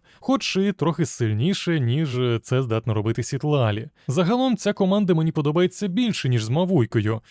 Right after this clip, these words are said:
бо ми не так сильно залежні від неї. Однак загальний демедж не змінився, а може і навіть став трошки меншим. З іншого ж боку, команда стала відчутно дешевшою,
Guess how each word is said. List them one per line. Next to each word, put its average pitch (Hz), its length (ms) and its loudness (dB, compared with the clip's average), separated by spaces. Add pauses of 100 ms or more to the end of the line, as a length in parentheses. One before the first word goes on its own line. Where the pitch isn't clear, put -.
(140)
бо 208 260 4
ми 135 480 2
не 156 120 2
так 170 200 -2
сильно 139 300 0
залежні 113 480 2
від 120 160 2
неї. 117 420 0 (160)
Однак 202 360 0
загальний 202 560 2
демедж 220 500 2
не 147 340 2
змінився, 110 760 -2 (200)
а 120 60 -4
може 135 420 0
і 113 60 2
навіть 110 300 2
став 120 300 0
трошки 110 640 -2 (160)
меншим. 113 680 -2 (260)
З 123 140 2
іншого 247 300 2
ж 214 80 -2
боку, 226 380 0
команда 180 460 2
стала 170 340 0
відчутно 127 640 -2
дешевшою, 123 1080 -2